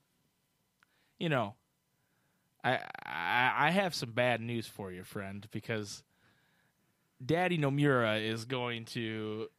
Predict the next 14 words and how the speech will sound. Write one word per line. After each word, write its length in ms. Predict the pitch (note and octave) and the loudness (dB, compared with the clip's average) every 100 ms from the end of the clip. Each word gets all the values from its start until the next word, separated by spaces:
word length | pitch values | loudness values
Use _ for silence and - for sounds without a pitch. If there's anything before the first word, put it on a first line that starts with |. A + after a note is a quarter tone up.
| _ _ _ _ - | _ _ _ _ -18
find 420 | - D3 D3+ D3+ | 0 2 4 2
some 300 | C#3 E3 D3+ | 2 2 2
way 200 | C#3 B2+ | 4 2
to 100 | A2+ | 0
twist 540 | - - D3+ D3 - C3+ | -4 0 0 2 -2 0
this 380 | B2+ B2 - - | 2 0 -4 -6
and 240 | B2 A#2 A#2+ | -6 -4 0
make 240 | B2+ B2 | 0 0
it 80 | A2 | -6
crazy 440 | - D3+ D3+ C3 | 0 2 2 -2
to 100 | A#2+ | -6
the 100 | A2+ | -8
point 360 | A2 C3+ A#2+ A2 | -6 -4 -4 -4
where 320 | A2 G#2+ G2+ | -4 -2 -4